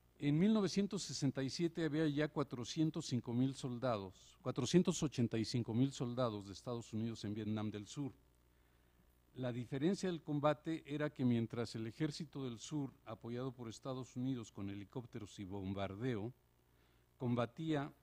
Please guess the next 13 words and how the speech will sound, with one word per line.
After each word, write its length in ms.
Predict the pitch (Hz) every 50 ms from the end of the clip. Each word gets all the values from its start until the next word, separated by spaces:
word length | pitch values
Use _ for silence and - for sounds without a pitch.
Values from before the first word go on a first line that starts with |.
| _ _ _ _ _ _ _ _ -
eh, 320 | 123 120 113 113 110 107 104
de, 320 | 110 113 117 117 117 123 - _ -
de 160 | 113 110 113
día, 340 | 117 156 180 180 147 104 92 _ _ _ - _
el 120 | - 113 110
Viet 260 | 117 139 151 143 -
Cong 280 | - 160 156 151 160 156
combatía 640 | - 131 113 107 110 107 - - 139 139 139 139 139
y 100 | 107 104
se 140 | - - 110
desplazaba 640 | 107 - - - 110 104 - 135 127 117 120 123
de 120 | 110 113
noche, 440 | 117 120 127 127 - - - 139 143